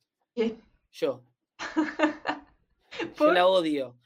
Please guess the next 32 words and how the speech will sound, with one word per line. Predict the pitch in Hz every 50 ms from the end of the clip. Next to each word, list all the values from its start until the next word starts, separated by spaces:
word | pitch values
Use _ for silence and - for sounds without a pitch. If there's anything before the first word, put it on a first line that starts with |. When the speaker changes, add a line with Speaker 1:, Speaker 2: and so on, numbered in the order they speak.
| _ _ _ _ _ _ _ - -
Speaker 2:
porque | 175 180 170 - 185 196 214 214 -
e-, | 196 214 214 220 -
es, | 180 - -
es | 208 226 220
una | 254 240
serie | 226 - 247 254 247
donde | 226 202 185
hablo | 196 208 220 202
de | 190 185
otros | 202 202 - 208 - -
youtubers, | 170 156 147 170 185 196 208 202 - 165
lo | 147 135
cual | 139 147 151 147
no | 147 147
me | 156 156
gusta | 143 156 170 165 - 151
ya | 143 - - 151 -
porque | - 143 135
es | 131 131
como, | - 139 131 123 117 120 117 _ _ _ _ -
no | - 139
me | 139 139 131 135
quiero, | - 151 143 139 131 127 123 123 123 120 120 117 117 117 120 127
en | 131
cierto | - - 147 139 147 139
punto, | 131 139 147 139 139 127 -
colgar | 151 147 139 135 147 156 156 151 156 151
de, | 135 131 127 123
de, | 120 123 123 - -
de | - 127 127 123 120
lo | 120 120 120
demás, | 120 120 254 294 - - - _